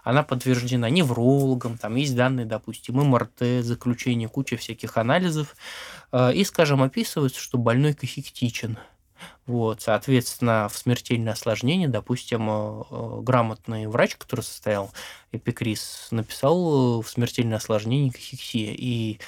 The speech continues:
в основное заболевание написал болезнь Альцгеймера. Ну все, по сути, справка готова. Смертельное осложнение у нас будет кахексия,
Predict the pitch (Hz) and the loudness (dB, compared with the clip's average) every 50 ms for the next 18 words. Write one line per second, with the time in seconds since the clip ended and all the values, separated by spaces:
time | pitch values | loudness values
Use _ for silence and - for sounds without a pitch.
0 | - _ - 117 - - 131 127 123 117 113 117 110 110 110 107 127 156 180 170 | -12 _ -8 -4 0 2 4 4 4 4 2 0 0 -2 0 0 0 0 2 2
1 | 135 120 - - - 123 131 127 113 110 110 110 113 120 131 139 139 131 120 113 | 0 -2 -2 -4 -4 -2 0 2 2 2 2 0 0 0 0 0 0 0 0 0
2 | 113 110 104 104 107 131 185 - - - 131 151 185 - - - - - 190 185 | -2 -2 -4 -2 -2 -2 -2 -2 -4 -6 -6 -8 -8 -6 -6 -6 -4 -4 -4 -4
3 | - 226 - - - 135 - - - 240 202 180 139 - - 123 120 120 - - | -4 -4 -4 -2 0 0 0 0 -2 0 0 0 0 2 2 2 2 0 0 -4
4 | - - - - - - 147 147 147 143 - 143 131 123 120 117 117 117 - - | -12 -18 -18 -8 0 2 4 4 4 2 2 0 0 0 -2 -4 -4 -4 0 2
5 | 123 120 120 123 117 113 110 110 107 110 107 107 110 113 110 104 104 95 - - | 2 2 2 0 0 -2 -2 -4 -4 -4 -4 -4 -4 -4 -4 -4 -6 -6 -6 -6
6 | 113 - - - - - - - 101 101 123 196 269 | -6 -6 -6 -8 -8 -8 -8 -6 -4 -2 0 0 -2